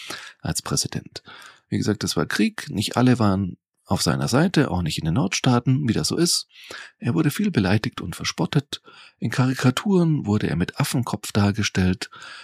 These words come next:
In den Zeitungen wurden seine Entscheidungen ständig hinterfragt.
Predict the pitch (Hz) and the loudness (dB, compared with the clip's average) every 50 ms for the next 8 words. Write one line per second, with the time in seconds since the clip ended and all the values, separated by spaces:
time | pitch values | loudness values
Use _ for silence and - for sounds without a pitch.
0 | - _ - 156 165 151 131 - 107 104 110 - - 110 101 95 95 98 98 87 | -14 _ -2 0 0 2 2 4 4 4 2 2 2 2 2 2 2 2 2 2
1 | 90 85 87 85 - 71 76 80 71 - - 73 69 73 80 78 76 73 73 - | 2 2 2 0 0 0 0 0 0 0 0 0 0 0 0 -2 -2 -2 -2 -4
2 | - - 69 65 71 - - - - - - - - 65 - - - 107 123 - | -4 -4 -4 -4 -4 -6 -6 -6 -6 -6 -4 -4 -4 -6 -6 -4 0 0 0 0
3 | - - - | -2 -4 -12